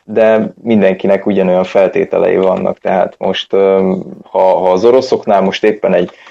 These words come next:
újraépítkezés van, akkor most ő nekik ezt be kell nyálni. Meg kell nézni éppen például az utánpótlás E B-ket, hát van olyan korosztályuk az oroszoknak, amik a, a B divízióban, tehát a másodvonalban szerepel, úgyhogy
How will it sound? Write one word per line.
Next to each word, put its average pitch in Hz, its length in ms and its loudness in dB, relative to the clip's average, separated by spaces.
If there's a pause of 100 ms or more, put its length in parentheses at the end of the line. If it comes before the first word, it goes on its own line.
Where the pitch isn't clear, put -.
(120)
újraépítkezés 120 960 0
van, 120 220 0
akkor 107 320 -4
most 110 220 -2
ő 110 60 2
nekik 107 280 0
ezt 110 180 2
be 110 140 2
kell 98 180 0
nyálni. 98 300 2
Meg 120 180 2
kell 95 180 0
nézni 98 320 2
éppen 92 300 0
például 98 420 4
az 104 100 2
utánpótlás 95 800 -2
E 95 120 2
B-ket, 95 420 0
hát - 160 -4
van 107 240 0
olyan 92 480 0
korosztályuk 90 640 0
az 95 120 0
oroszoknak, 87 580 -2
amik 92 340 -2
a, 87 420 0
a 87 40 0
B 92 80 -4
divízióban, 92 1120 0
tehát 90 260 0
a 90 420 0
másodvonalban 87 1040 -2
szerepel, 90 580 0
úgyhogy 95 400 -2